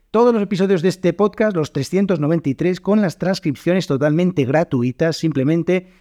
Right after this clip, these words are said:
sin registrarse, buscáis el episodio, ahí tenéis el audio, tenéis el texto y podéis comprobar que entendéis el cien por cien de lo que digo en el podcast. Ya veis que hablo bastante rápido, pero la verdad es que un ejercicio súper interesante, súper útil para mejorar vuestra comprensión auditiva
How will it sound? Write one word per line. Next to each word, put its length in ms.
sin 220
registrarse, 560
buscáis 460
el 100
episodio, 580
ahí 160
tenéis 380
el 120
audio, 400
tenéis 260
el 120
texto 380
y 80
podéis 260
comprobar 440
que 80
entendéis 480
el 100
cien 220
por 160
cien 200
de 80
lo 60
que 100
digo 140
en 60
el 120
podcast. 380
Ya 140
veis 200
que 100
hablo 120
bastante 460
rápido, 480
pero 380
la 160
verdad 240
es 160
que 320
un 140
ejercicio 360
súper 380
interesante, 640
súper 260
útil 300
para 340
mejorar 360
vuestra 260
comprensión 540
auditiva 480